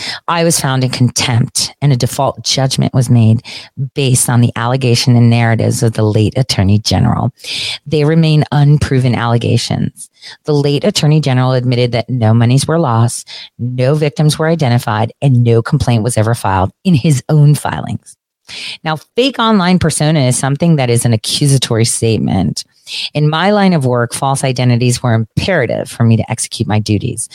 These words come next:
Assignments and or projects I was assigned by my contracting employer, Global Security Group and or tac and or Stanley and or other companies based out of Luxembourg under the purview of John Owen Brennan, former personal advisor to Senator Barack Hussein Obama,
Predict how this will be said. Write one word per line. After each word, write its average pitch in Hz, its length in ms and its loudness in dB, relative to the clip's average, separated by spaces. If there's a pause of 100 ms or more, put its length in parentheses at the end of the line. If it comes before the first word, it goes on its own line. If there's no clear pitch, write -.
(300)
Assignments 170 520 0
and 147 180 -2
or 151 140 0
projects 120 500 -4
I 120 140 0
was 135 160 0
assigned 120 420 2
by 117 100 -2
my 113 140 -2
contracting 131 640 -4
employer, 113 500 2 (360)
Global 113 260 0
Security 117 500 -2
Group 110 420 0
and 110 220 2
or 104 200 -2
tac 110 420 -4
and 107 260 -6
or 107 180 -2
Stanley 110 580 2
and 120 240 -2
or 113 200 -2 (280)
other 202 240 -2
companies 131 520 0
based 117 280 -2
out 113 100 0
of 107 80 2
Luxembourg 107 540 0
under 117 180 2
the 117 100 -4
purview 117 460 2
of 131 80 2
John 110 320 0
Owen 110 240 4
Brennan, 160 380 2 (400)
former 254 340 2
personal 143 400 0
advisor 123 500 0
to - 120 -6
Senator 113 420 0
Barack 107 320 -2
Hussein 110 300 0
Obama, 156 440 0